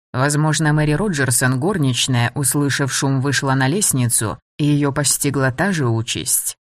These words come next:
В любом случае, она тоже лишилась жизни той ночью. Судя по количеству крови, обнаруженному впоследствии на ступенях, одну или обеих женщин зарезали ножом. Собирался ли Ракстон убивать свою незаконную жену и их горничную?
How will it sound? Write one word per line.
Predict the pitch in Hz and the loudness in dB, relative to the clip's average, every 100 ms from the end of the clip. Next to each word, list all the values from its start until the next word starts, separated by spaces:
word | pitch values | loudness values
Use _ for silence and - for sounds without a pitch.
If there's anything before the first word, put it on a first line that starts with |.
| _ _ | _ _
В | 127 | -4
любом | 135 139 208 | -2 0 0
случае, | 202 143 139 120 135 | 0 0 -2 0 0
она | 131 127 | 2 0
тоже | 185 208 143 | 0 -2 0
лишилась | 127 120 127 131 | 0 0 0 0
жизни | 127 135 123 127 123 | 0 0 2 2 0
той | 131 127 | 0 2
ночью. | 127 113 107 - 92 87 - _ _ | 2 0 -2 -6 -6 -8 -12 _ _
Судя | - 156 147 | -2 0 0
по | 143 139 | 0 0
количеству | 143 143 135 135 139 143 | 0 0 0 -2 -2 -4
крови, | 143 147 135 | -2 -2 0
обнаруженному | 135 131 135 135 135 131 131 | 0 0 0 0 0 0 -2
впоследствии | 123 143 135 139 139 - 139 135 | -2 -2 0 0 -2 -2 -2 0
на | 135 | 0
ступенях, | - 135 127 196 156 101 - - _ | 0 -2 -2 0 0 -4 -8 -18 _
одну | - 131 143 143 | -2 0 2 0
или | 143 | 2
обеих | 143 139 143 143 143 | 0 0 0 0 0
женщин | 156 214 180 127 127 | 0 0 0 0 0
зарезали | 131 131 127 131 127 | 0 0 0 0 2
ножом. | 127 127 127 113 98 - - _ _ _ _ _ _ - | 2 2 0 -2 -4 -8 -16 _ _ _ _ _ _ -6
Собирался | - 147 135 180 240 175 | -2 0 0 0 0 0
ли | 147 | 0
Ракстон | 135 131 - 143 139 | 2 0 0 -2 0
убивать | 139 139 135 | 0 0 0
свою | 127 135 135 | 0 0 0
незаконную | 139 135 131 139 147 135 131 | 0 0 0 -2 0 0 0
жену | 139 135 131 | 0 0 0
и | 131 139 | -2 -2
их | 135 | 0
горничную? | 131 131 120 113 113 - 113 104 | 0 0 0 -2 -2 -4 -2 -4